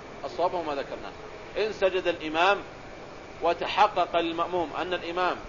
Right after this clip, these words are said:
يسجد للتلاوة، فحينئذ عليه أن يتابع الإمام، لأن هذا من كمال، من كمال المتابعة، فتسجد معه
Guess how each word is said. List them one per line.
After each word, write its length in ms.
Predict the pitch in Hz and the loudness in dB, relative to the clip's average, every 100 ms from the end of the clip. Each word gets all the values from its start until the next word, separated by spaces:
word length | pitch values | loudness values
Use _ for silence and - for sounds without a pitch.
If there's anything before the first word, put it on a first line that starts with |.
| - - - - - | -14 -12 -10 -10 -2
يسجد 340 | 151 180 170 151 | 2 2 0 -6
للتلاوة، 560 | 160 - 147 165 190 208 - - - - - - - - - - | -6 -4 2 6 6 2 -6 -14 -14 -14 -14 -14 -14 -14 -12 -8
فحينئذ 580 | 156 - 175 151 160 175 107 | -6 -4 -4 -2 -2 -4 -2
عليه 460 | 143 170 156 151 | 0 0 -2 -4
أن 60 | 160 | -4
يتابع 480 | 151 160 151 139 156 - - - - - - | -4 0 0 0 -4 -8 -14 -14 -14 -14 0
الإمام، 520 | 151 147 147 143 135 | 0 0 -2 0 0
لأن 220 | 135 165 | 0 -2
هذا 240 | 156 151 156 | 0 0 0
من 140 | 151 143 | -4 -4
كمال، 320 | 143 147 175 - - - - - - - | -4 0 0 -2 -14 -14 -14 -14 -12 -8
من 120 | 156 170 | -8 -4
كمال 300 | 151 151 180 | -4 0 0
المتابعة، 760 | 175 156 147 147 147 131 123 135 - - - - - - | 0 -4 -4 2 2 4 2 2 0 -12 -14 -14 -14 -6
فتسجد 400 | 139 180 - 156 147 | 0 0 0 -8 -4
معه 320 | 175 208 | -2 0